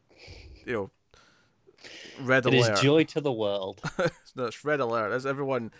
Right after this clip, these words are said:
Speaker 1: everyone at defcon five. Um, so that, that, that is ki-, kind of there. That, that is, like, just part of why I don't like it as well, I think. But, uh,
Speaker 2: Was five the bad defcon? I thought it was one.
Speaker 1: <sighs> I don't know.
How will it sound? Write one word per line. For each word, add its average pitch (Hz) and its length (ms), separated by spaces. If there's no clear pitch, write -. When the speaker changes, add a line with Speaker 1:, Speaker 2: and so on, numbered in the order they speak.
Speaker 1:
everyone 135 300
at 107 100
defcon 123 460
five. 95 440
Um, 110 280
so 135 340
that, 156 160
that, 170 180
that 185 220
is 156 320
ki-, - 180
kind 151 200
of 127 120
there. 117 220
That, 120 140
that 120 180
is, 113 140
like, 101 120
just - 180
part 110 260
of 107 100
why 104 200
I 101 60
don't 98 160
like 98 220
it - 100
as 85 180
well, 92 200
I 98 60
think. 87 280
But, 95 160
uh, 104 320
Speaker 2:
Was 95 80
five 196 320
the - 80
bad 107 220
defcon? 117 420
I 139 60
thought 139 140
it - 20
was 127 200
one. 104 260
Speaker 1:
<sighs> - 180
I - 1700
don't 185 100
know. 139 280